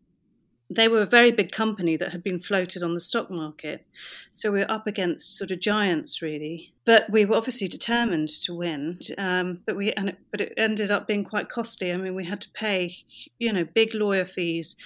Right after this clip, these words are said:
and barrister fees to eventually get them to back down and to rescind. And we managed to get it. But that was a mistake. And, uh, you know, had we known, we probably would have done it before.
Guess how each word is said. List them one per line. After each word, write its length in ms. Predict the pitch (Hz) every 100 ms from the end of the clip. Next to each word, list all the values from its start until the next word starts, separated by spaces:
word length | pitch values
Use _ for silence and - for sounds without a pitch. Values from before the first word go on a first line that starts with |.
| - -
and 140 | 180 180
barrister 480 | 208 226 220 -
fees 640 | 180 180 156 156 170 - -
to 300 | - 190 180 175
eventually 500 | 190 208 - 185 175
get 160 | 170
them 160 | 170 175
to 140 | -
back 240 | 190 - 190
down 340 | 185 170 160
and 140 | 160
to 120 | 156 170
rescind. 600 | 170 - 185 165 156 -
And 100 | 180
we 80 | 175
managed 440 | 190 185 185 - -
to 60 |
get 320 | 175 202 -
it. 200 | 151 131 -
But 120 | - 220
that 180 | 233
was 100 | 196
a 80 | 190
mistake. 600 | 180 - 214 202 170 -
And, 280 | 185 180 175
uh, 220 | 185 175 165 - - - -
you 120 | 202
know, 220 | 180 165 175 -
had 160 | 208
we 100 | 202
known, 460 | 185 185 170 175 190 - -
we 80 | 185
probably 460 | 202 180 180 190
would 160 | 165 175
have 120 | -
done 160 | 175 170
it 140 | -
before. 540 | - - 190 160 170